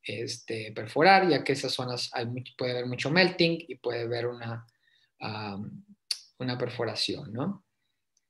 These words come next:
Por supuesto, se continúa con el tratamiento antifúngico. Siete días después, esta es, eh, la foto clínica,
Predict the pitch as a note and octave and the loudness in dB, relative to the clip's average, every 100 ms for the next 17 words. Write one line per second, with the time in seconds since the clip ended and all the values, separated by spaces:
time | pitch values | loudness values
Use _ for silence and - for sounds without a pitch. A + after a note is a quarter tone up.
0 | - _ _ B2+ C#3+ B2+ E3+ E3+ F3+ C#3 | -20 _ _ 2 4 8 8 8 4 2
1 | C3+ B2+ C3+ C#3 C#3+ D3 C#3+ C3 C3 B2+ | 2 2 4 8 8 6 4 4 4 0
2 | A#2+ B2+ B2+ B2+ C3+ C#3 C#3 C#3 C3 B2+ | 2 0 2 0 4 4 4 4 4 4
3 | B2+ B2 B2 C3 F#3+ F#3+ F3 F3 F3 F3 | 2 -2 -2 6 6 6 2 6 8 6
4 | - - - _ - D#3 D3 D3+ C#3+ C#3 | -2 -14 -20 _ 6 8 10 10 10 6
5 | C3+ - F#3+ G3+ A3 - - C#3 C3 C#3 | 2 6 10 10 8 0 0 0 2 0
6 | C3+ - B2 A#2+ A#2+ A#2 A#2 - - C3+ | -2 -2 -2 -2 -4 -6 -8 -8 -4 -4
7 | C3 F3 F#3+ F#3 F3+ E3+ E3 - | 0 6 8 8 6 8 8 6